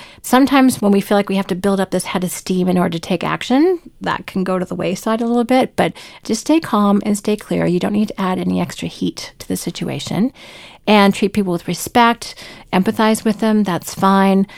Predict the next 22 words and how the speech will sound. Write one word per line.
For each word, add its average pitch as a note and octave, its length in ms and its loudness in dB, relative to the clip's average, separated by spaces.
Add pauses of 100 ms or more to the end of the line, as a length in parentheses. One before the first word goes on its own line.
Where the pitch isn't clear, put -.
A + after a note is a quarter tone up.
(120)
Support - 400 -2
them G#3 140 0
in G3+ 80 2
any G3+ 160 2
way F#3+ 180 0
that F3+ 140 -4
you F3+ 160 -2
think F#3 200 -2
is F3+ 100 -4
appropriate, F3+ 680 -2
and G#3 140 2
be A3 100 0
a A3+ 40 -2
class - 380 -6
act - 400 -8 (140)
in F3+ 140 -2
this D#3+ 140 -6
situation. - 580 -10
People A#3+ 480 -2
will G3+ 180 -2
appreciate - 560 -8
it. - 200 -14